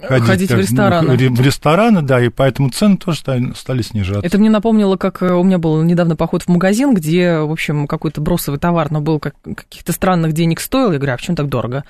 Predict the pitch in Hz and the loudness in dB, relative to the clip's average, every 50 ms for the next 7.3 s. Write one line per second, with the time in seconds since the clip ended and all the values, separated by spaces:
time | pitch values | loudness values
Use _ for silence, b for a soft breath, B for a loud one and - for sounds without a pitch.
0 | b b b 170 143 - 113 123 139 160 165 156 - - - 175 175 151 147 147 | b b b -10 -8 -6 -6 -4 -2 0 0 0 -2 -2 -2 0 2 2 2 0
1 | 156 156 143 131 - - 139 131 - B 101 101 87 85 98 B B 165 156 143 | 0 -2 -4 -4 -6 -6 -8 -8 -8 B -6 -6 -6 -6 -8 B B -6 -6 -6
2 | - - - 143 - 165 - 196 208 214 208 190 175 - 180 185 180 - 185 175 | -6 -6 -8 -8 -6 -4 -2 0 2 2 2 2 2 2 2 2 2 2 0 0
3 | 160 165 - 208 196 208 202 165 147 - - 165 170 - - - - - 160 156 | 0 0 0 0 0 2 2 0 0 -2 -2 -2 -2 -4 -6 -8 -6 -4 -2 0
4 | 165 196 - 170 175 - 302 320 285 233 233 233 - - 240 254 262 247 233 226 | 0 0 0 0 0 0 2 2 2 2 2 0 0 -2 0 0 2 2 0 0
5 | 214 208 214 208 - 226 214 - 226 233 233 233 277 - 240 226 240 226 214 - | 0 0 -2 -2 -4 -6 -6 -6 -4 -2 -2 0 0 0 0 0 0 0 0 0
6 | 175 160 160 165 - 175 185 190 185 175 165 - 170 - 180 180 - - 185 196 | -2 -2 -2 -2 -2 0 0 0 0 0 0 -2 -2 -2 -2 -4 -2 -2 -4 -2
7 | 254 285 277 - 214 | -2 -2 -2 -4 -6